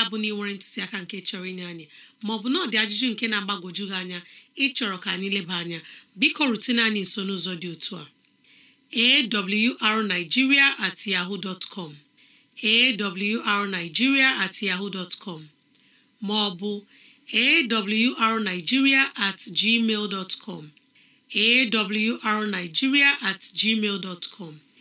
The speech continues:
Ezi enyi m, mara na ị nwere ike ịkụrụ anyị n'ekwentị na zero seven zero six three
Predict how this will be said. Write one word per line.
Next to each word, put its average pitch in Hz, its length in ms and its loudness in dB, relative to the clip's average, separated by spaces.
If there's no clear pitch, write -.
Ezi 220 380 4
enyi 202 240 0
m, 160 160 -12
mara 269 220 4
na 392 100 2
ị 359 80 6
nwere 214 180 4
ike 214 180 0
ịkụrụ 233 220 -2
anyị 185 160 2
n'ekwentị 190 540 -2
na 170 160 -8
zero 262 340 2
seven 226 460 2
zero 180 440 -6
six - 580 2
three 202 400 -2